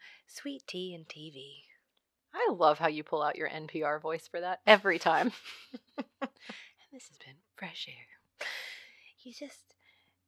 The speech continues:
Speaker 1: take it down a notch, you know what I'm saying?
Speaker 2: <laughs> I do, I know what you're saying.
Speaker 1: <laughs> And to think that Mom wouldn't let me leave the message on the message machine when we were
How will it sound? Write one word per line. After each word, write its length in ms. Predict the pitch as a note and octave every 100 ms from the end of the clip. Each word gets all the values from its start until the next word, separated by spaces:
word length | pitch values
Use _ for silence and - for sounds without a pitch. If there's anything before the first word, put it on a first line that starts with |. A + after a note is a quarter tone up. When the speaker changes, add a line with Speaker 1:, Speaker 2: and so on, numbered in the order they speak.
| _
Speaker 1:
take 220 | - C4
it 80 | A#3+
down 220 | B3 A#3+ A#3+
a 20 |
notch, 500 | B3 G#3 A#3+ - - -
you 60 | A3+
know 100 | B3+
what 80 | C4
I'm 60 |
saying? 200 | B3+ C4 B3
Speaker 2:
<laughs> 100 | -
I 60 | - -
do, 120 | - - -
I 100 | E3
know 140 | D#3+ F3
what 140 | G3
you're 320 | F4+ F4 G#4+ G4+
saying. 180 | - -
Speaker 1:
<laughs> 40 | _ _ _ - - - E4
And 100 | E4
to 100 | F4
think 280 | F4+ D4
that 200 | C4 A#3+
Mom 300 | A3 G#3+ A#3
wouldn't 240 | A3+ G3+ F#3+
let 160 | G3
me 260 | G3 G3 G3 - _ _
leave 380 | G3 A3+ A#3 F#3+
the 240 | A3 A3 A3 - - _
message 520 | G#3+ B3 A#3 F#3+ F3 -
on 200 | F#3+ G3
the 80 |
message 440 | G3+ G3+ G3 F3+ D3+
machine 420 | E3+ - D#3 E3
when 100 | E3+
we 140 | E3 D#3+
were 240 | E3 E3